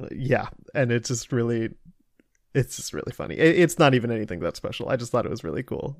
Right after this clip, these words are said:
that <laughs> one of my favorite movies was sitting next to this ad. Um, so yeah, uh, you know what? I've, I have been avoiding the social media because, um,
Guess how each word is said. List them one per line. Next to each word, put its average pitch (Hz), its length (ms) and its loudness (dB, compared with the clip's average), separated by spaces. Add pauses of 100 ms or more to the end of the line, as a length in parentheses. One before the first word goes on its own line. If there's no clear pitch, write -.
that - 280 -4
<laughs> - 40 -20 (880)
one 254 120 4
of 233 60 8
my 190 60 4
favorite 151 260 8
movies 120 300 0
was 123 160 -4
sitting 123 240 0
next 113 220 -8
to - 60 -8
this 98 140 -8
ad. - 240 -4 (100)
Um, 135 580 -6 (1000)
so - 140 -4
yeah, 202 260 -4 (140)
uh, 160 380 -4 (540)
you 165 120 2
know 196 80 4
what? 202 280 2
I've, 160 280 2 (100)
I 156 360 4 (100)
have 135 240 0
been 127 440 -2
avoiding 143 600 0
the 127 180 -2
social 123 320 0
media 127 540 0
because, 113 640 -4 (560)
um, 50 460 -12